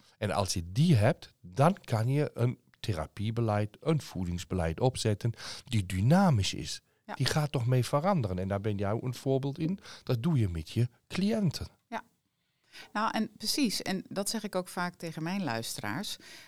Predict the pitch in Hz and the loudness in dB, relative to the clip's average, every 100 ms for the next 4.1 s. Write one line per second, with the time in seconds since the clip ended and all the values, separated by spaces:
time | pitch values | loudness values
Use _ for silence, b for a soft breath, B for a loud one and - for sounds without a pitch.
0 | B - 170 165 160 - - 196 - 254 | B -8 -4 -2 -4 -6 -6 -4 -2 0
1 | 202 175 175 190 - 160 156 170 190 - | 0 0 -2 -2 -4 -4 -2 0 0 0
2 | 151 151 180 160 147 143 190 190 185 175 | -4 -6 -4 -2 -2 -2 -6 -4 -4 -2
3 | 160 160 180 151 127 123 - - 117 - | 0 0 -2 -4 -8 -6 -6 -6 -8 -8